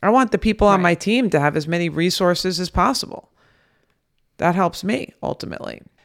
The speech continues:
Speaker 1: Let's say she ends up married to this person and she does end up getting some help for the first time in her life. Like,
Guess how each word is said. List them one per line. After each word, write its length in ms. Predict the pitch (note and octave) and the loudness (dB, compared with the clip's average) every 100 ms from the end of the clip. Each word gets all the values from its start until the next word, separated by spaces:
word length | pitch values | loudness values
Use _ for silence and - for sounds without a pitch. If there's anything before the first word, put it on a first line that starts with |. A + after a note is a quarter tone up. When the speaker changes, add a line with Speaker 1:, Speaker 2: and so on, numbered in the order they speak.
| _ | _
Speaker 1:
Let's 140 | E3+ E3+ | -6 -2
say 140 | G3 | 0
she 160 | F3+ G3 | 0 -2
ends 160 | F#3+ | 0
up 100 | G3 | -2
married 320 | G#3+ A3+ A3 F#3+ | 0 0 0 -2
to 60 | |
this 160 | D#3+ D3 | -10 -14
person 480 | - D#3+ - D3+ C#3+ | -4 -4 -4 -6 -8
and 100 | C#3+ | -10
she 140 | F3 | -8
does 260 | D#3+ F#3+ G3 | 0 2 2
end 160 | D#3+ | 0
up 160 | D#3 - | 0 0
getting 240 | D#3 D3 | -2 -2
some 200 | D3 D3 | -4 -8
help 280 | C3 C#3+ C#3 | -4 -4 -6
for 160 | - C#3+ | -8 -6
the 80 | C#3+ | -6
first 320 | C#3+ D3 - | -4 -6 -4
time 300 | C#3 C#3 C#3 | -6 -4 -6
in 80 | C3 | -6
her 140 | C3+ | -4
life. 380 | C#3+ C#3 C#3 - | -2 -2 -2 -6
Like, 280 | C3+ C3+ | -8 -8